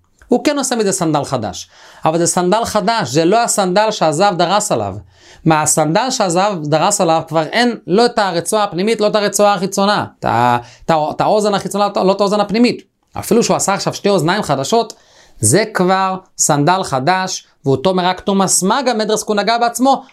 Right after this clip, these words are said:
אבל לא תומא תומאס מדרס. אם כך, או חנמי גם בספק שלך, פונים חדוש ויסברו לכאן. הכלי הזה, זה לא הכלי שהוא נטמע הטומאה הראשונה. כי, כי יש כאן חורים, עוד חור ועוד חור ועוד חור, שמכולם מצטבר כאן חור,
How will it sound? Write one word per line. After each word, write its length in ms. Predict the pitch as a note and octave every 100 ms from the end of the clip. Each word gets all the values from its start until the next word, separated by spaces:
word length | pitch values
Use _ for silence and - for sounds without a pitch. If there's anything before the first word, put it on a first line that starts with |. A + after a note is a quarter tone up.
| -
אבל 160 | E3 F#3+
לא 120 | G#3+
תומא 180 | A#3 A#3
תומאס 320 | A#3 A3+ A3
מדרס. 580 | C4 F3+ - - - _ _ _ - - D3
אם 160 | C#3+ A#2
כך, 440 | D3+ G#3 D3+ C3+
או 80 | D#3+
חנמי 460 | - C#3+ E3 G3+ D3
גם 420 | D#3 G#3 F3 G#2 G2+ B2
בספק 760 | C3+ C3+ - - E3 - E3+
שלך, 260 | - D3+ G#3 F#3 F3 - _ - - _
פונים 360 | - A3+ C4 B3+
חדוש 380 | B3+ E3+ C#3+ C#3+
ויסברו 320 | F3 F3+ G3+
לכאן. 380 | A3+ C#4 C4 A#2 - _ _ -
הכלי 380 | F3 G3 B3+ D#4+
הזה, 500 | A3 F#3+ B3 G3 G3+ - _
זה 200 | D#3+ F#3+
לא 180 | G#3 C4
הכלי 440 | C4 A#3 B3+ C4
שהוא 200 | - A3
נטמע 280 | G#3+ G3+ A#3
הטומאה 280 | A#3 G#3+ A3
הראשונה. 480 | A3+ A3 A#3+ B3+ - - _ _ -
כי, 340 | - F#3+ D#3 -
כי 80 | F3+
יש 160 | A3+ -
כאן 180 | A#3+
חורים, 340 | G#3+ G3+ A#3+ A#3
עוד 220 | A#3 B3
חור 220 | - G3+ F3+
ועוד 240 | G#3 A#3
חור 180 | A3+ F#3+
ועוד 180 | A3 A3
חור, 140 | G3+
שמכולם 540 | G3+ F#3+ F3+ F#3 A3+
מצטבר 380 | A#3+ - G3 A3+
כאן 160 | G#3+ F#3
חור, 460 | - G#3 A3+ C4